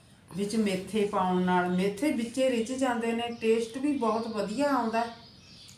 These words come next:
ਜੀਰਾ ਵੀ ਵਿੱਚ ਰਿੱਝ ਜਾਂਦਾ, ਜਮੈਣ ਵੀ ਵਿੱਚ ਰਿੱਝ ਜਾਂਦੀ ਹੈ। ਜਿੰਨੀ ਮਰਜ਼ੀ ਦਾਲ ਖਾਈ ਜਾਓ,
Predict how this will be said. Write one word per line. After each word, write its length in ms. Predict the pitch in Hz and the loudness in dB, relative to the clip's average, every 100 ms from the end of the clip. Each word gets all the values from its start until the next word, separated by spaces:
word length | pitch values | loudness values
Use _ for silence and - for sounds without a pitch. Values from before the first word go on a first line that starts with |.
| - | -10
ਜੀਰਾ 420 | 151 180 196 220 | -2 0 4 4
ਵੀ 100 | 233 | 4
ਵਿੱਚ 240 | 254 220 247 | 0 -2 -4
ਰਿੱਝ 260 | 233 233 | -4 -4
ਜਾਂਦਾ, 400 | 269 269 233 226 | 0 0 0 0
ਜਮੈਣ 580 | 226 196 180 165 156 151 139 | -2 -2 -2 0 0 0 -2
ਵੀ 140 | 139 | -4
ਵਿੱਚ 260 | 139 135 147 | -4 -6 -6
ਰਿੱਝ 280 | 139 135 180 | -6 -8 -8
ਜਾਂਦੀ 420 | 180 151 135 139 | -6 -4 -4 -8
ਹੈ। 80 | 143 - - - - - - | -10 -16 -20 -20 -20 -20 -8
ਜਿੰਨੀ 400 | 170 226 254 302 | 0 2 6 8
ਮਰਜ਼ੀ 500 | 302 240 220 - 262 | 8 8 6 2 -2
ਦਾਲ 340 | 262 233 226 226 | 6 8 8 6
ਖਾਈ 260 | 226 190 | 2 0
ਜਾਓ, 200 | 190 226 | 2 0